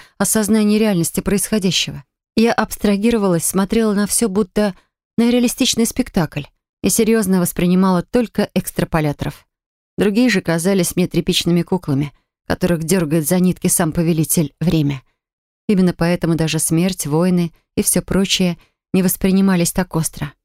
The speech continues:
Может, я бесчувственная? Или это моя защитная реакция? Может, это проявление дара? Видеть всё так, как должно быть, и отметать все периферийные линии.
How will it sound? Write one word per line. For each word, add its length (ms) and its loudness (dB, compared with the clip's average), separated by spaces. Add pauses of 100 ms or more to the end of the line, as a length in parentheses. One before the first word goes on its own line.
(240)
Может, 220 0
я 60 2
бесчувственная? 680 -2 (420)
Или 160 4
это 140 -2
моя 160 2
защитная 480 0
реакция? 460 0
Может, 300 0
это 240 0 (200)
проявление 540 2
дара? 360 -2 (320)
Видеть 300 2
всё 140 0
так, 240 -2
как 160 2
должно 360 2
быть, 220 0
и 20 2
отметать 440 0
все 240 0 (160)
периферийные 560 2
линии. 360 0